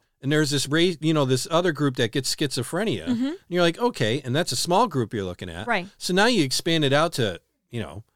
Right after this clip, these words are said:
Speaker 1: a hundred million people.
Speaker 2: Right.
Speaker 1: That ratio is gonna grow even bigger.
Speaker 2: Exponentially.
Speaker 1: And so you
Speaker 2: Yeah.
Speaker 1: gotta sit there and ask yourself, it's like, "Okay, you're gonna get some of this cool stuff with weed and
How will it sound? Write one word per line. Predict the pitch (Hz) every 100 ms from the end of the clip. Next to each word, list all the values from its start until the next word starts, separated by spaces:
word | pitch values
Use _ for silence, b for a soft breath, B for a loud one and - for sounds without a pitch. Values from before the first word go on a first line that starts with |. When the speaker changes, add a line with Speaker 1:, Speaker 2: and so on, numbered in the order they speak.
| _ _ -
Speaker 1:
a |
hundred | 107 143 127
million | 135 131 110
people. | 160 220 - 85 87
Speaker 2:
Right. | 254 190 -
Speaker 1:
That | - 185
ratio | 139 165 214 - 170 131
is | 123
gonna | 143 120
grow | 101 131 123 120 127 -
even | 120 135
bigger. | 135 208 262 113
Speaker 2:
Exponentially. | 294 392 - 220 165
Speaker 1:
And | 160
so | 202
you | 190
Speaker 2:
Yeah. |
Speaker 1:
gotta | 185 175
sit | - 233
there | 208
and | 180
ask | 185 254 -
yourself, | 151 143 120
it's | 131
like, | 143 135
"Okay, | 185 - 135
you're | 127 135
gonna | 147
get | 135 123
some | - 123
of |
this | 104
cool | - 180 170
stuff | - 104
with | 95
weed | 90 98 95
and | 98